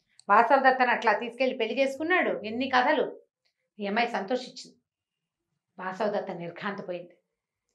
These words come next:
ఇంకేముంది, నేను పోయి వచ్చి వచ్చి నా సవి దగ్గరే కూర్చున్నాను, యోగంధరాన్ని దుంపదగానే ఆయన తిట్టుకుందనమాట. అయితే ఈ వసంతకుడు ఈవిడతోటే ఉన్నాడు కదా, ఎందుకమ్మా అంత కంగారు పడతావు, వత్స-, ఈ అమ్మాయిని పెళ్లి చేసుకుంటే ఈ రాజ్యం మన హస్తగతం అవుతుంది,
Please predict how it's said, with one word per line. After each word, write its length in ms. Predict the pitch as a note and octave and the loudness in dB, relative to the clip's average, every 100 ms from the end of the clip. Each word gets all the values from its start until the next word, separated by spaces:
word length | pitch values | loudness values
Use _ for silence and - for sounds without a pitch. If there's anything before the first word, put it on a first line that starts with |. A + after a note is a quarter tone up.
| _ _ _ _ - | _ _ _ _ -8
ఇంకేముంది, 540 | G#3+ C4 C#4+ C#4+ D4+ | -4 -2 -2 -2 -2
నేను 240 | B3 B3 A3+ | 0 2 6
పోయి 180 | B3+ | 6
వచ్చి 240 | C4+ A3+ C4 | 6 2 2
వచ్చి 260 | C#4+ D#4+ | 0 2
నా 140 | C4+ B3+ | 4 6
సవి 240 | B3+ A#3+ | 6 4
దగ్గరే 280 | C#4 C#4+ D4+ | 2 2 2
కూర్చున్నాను, 540 | C#4+ C#4 D4+ D#4 F4 D4 | 0 -2 0 2 4 4
యోగంధరాన్ని 580 | A3 A#3 C#4 C4+ C4+ A3+ | 6 6 6 6 4 2
దుంపదగానే 580 | A3+ A#3+ D4+ C#4 C#4+ C4 | 0 2 6 6 6 4
ఆయన 160 | B3 | 0
తిట్టుకుందనమాట. 640 | B3 B3 C#4 A#3 F#3+ E3+ - - _ _ _ _ _ _ _ - | -2 -4 -2 -2 -2 -4 -8 -18 _ _ _ _ _ _ _ -14
అయితే 200 | G3+ B3 | -4 -2
ఈ 60 | G#3+ | 0
వసంతకుడు 580 | F3+ F3+ A#3+ B3 A#3+ | 0 -2 -4 -2 -2
ఈవిడతోటే 400 | A3+ A3+ A#3 A3 G#3 | -2 -2 -2 -2 -4
ఉన్నాడు 220 | F#3+ F#3 | -6 -8
కదా, 160 | G3+ | -12
ఎందుకమ్మా 500 | D#3+ D#3 F#3 B3 A#3 | -14 -16 -14 -12 -8
అంత 200 | G#3+ E3+ - | -6 -8 -10
కంగారు 300 | E3 E3+ F#3 | -12 -8 -8
పడతావు, 580 | F3+ - D#3+ - - - _ _ _ _ _ _ _ _ _ _ | -8 -8 -12 -14 -16 -20 _ _ _ _ _ _ _ _ _ _
వత్స-, 340 | - D#3+ - G3 G3+ G3 F#3+ F3 D#3+ | -10 -10 -10 -10 -8 -8 -8 -8 -6
ఈ 80 | E3+ | -6
అమ్మాయిని 380 | E3+ G#3+ G#3+ | -4 -4 -4
పెళ్లి 320 | F#3 F#3 G#3 G#3+ | -4 -6 -4 -6
చేసుకుంటే 400 | G#3 F#3 F3+ A3+ | -6 -10 -2 -2
ఈ 260 | E3+ F3+ | -2 -8
రాజ్యం 460 | D#3 F3 G#3 A3 G3 | -4 -4 -2 -4 -4
మన 120 | F3 D#3+ | -4 -6
హస్తగతం 640 | E3+ - A3 G#3+ G#3+ F3 | -8 -2 0 0 -2 -6
అవుతుంది, 300 | E3 D#3+ | -10 -14